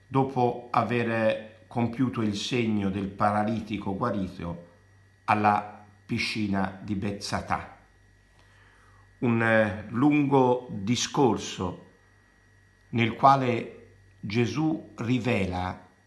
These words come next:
se stesso. Rivela se stesso, eh, dicendo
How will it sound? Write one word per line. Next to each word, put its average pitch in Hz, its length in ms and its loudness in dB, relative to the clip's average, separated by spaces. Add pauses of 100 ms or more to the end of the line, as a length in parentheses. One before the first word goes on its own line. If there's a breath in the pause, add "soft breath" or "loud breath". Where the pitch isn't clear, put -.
(280)
se - 300 -6
stesso. - 720 -4 (1800)
Rivela 131 880 4 (180)
se - 240 0
stesso, - 920 2 (760)
eh, 120 580 6
dicendo 139 920 4